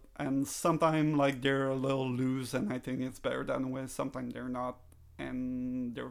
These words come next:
very precise, and then it can get frustrating. It's my biggest problem with the game. And the thing I wanted to say,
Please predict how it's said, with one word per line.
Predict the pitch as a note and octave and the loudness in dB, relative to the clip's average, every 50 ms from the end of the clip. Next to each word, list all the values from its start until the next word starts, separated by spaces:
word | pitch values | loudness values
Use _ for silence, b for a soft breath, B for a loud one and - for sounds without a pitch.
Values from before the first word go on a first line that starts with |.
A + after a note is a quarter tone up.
| B2 B2 | -6 -6
very | A#2+ A#2+ A#2 | -6 -6 -6
precise, | - B2+ C3 - - A#2 A#2+ B2 - | -6 -8 -8 -4 -4 -4 -4 -4 -6
and | - C3 B2+ A#2+ B2+ A#2 | -6 -6 -6 -6 -6 -6
then | B2 B2 A#2+ B2 | -6 -6 -8 -10
it | A#2 | -10
can | - C3 B2+ B2 | -8 -8 -8 -8
get | - - - | -8 -10 -16
frustrating. | - - D3 - - - D3+ D3+ C3+ C3 C3 C3+ C3 | -12 -12 -12 -12 -12 -12 -10 -10 -8 -8 -8 -8 -8
It's | C3+ B2 - - - | -10 -12 -12 -10 -8
my | E3+ - C3 | -6 -6 -6
biggest | C3 B2 C3 - C#3 - - | -6 -6 -6 -8 -8 -8 -6
problem | C#3+ C3+ C3+ C3+ C#3 | -6 -4 -4 -2 -4
with | C#3 C3 C3+ | -4 -4 -6
the | C3 | -6
game. | C3+ C#3+ E3 G#3 G#3+ B B B B B | -6 -6 -6 -6 -8 B B B B B
And | - C#3+ D3+ D#3 C#3 | 2 2 2 4 6
the | C#3+ C#3+ C#3+ | 4 4 4
thing | C#3+ - - A#3+ G#3 G3 E3+ | 0 -2 -4 -2 -2 0 0
I | D3 C#3 | 0 0
wanted | C#3 C3+ C3 C3 C3 B2+ - - | 0 0 0 0 -2 -2 -4 -4
to | - A#2 | -6 -8
say, | - - - C3+ C3 B2+ B2+ B2+ B2 | -6 -4 -2 -2 0 0 -2 -2 -4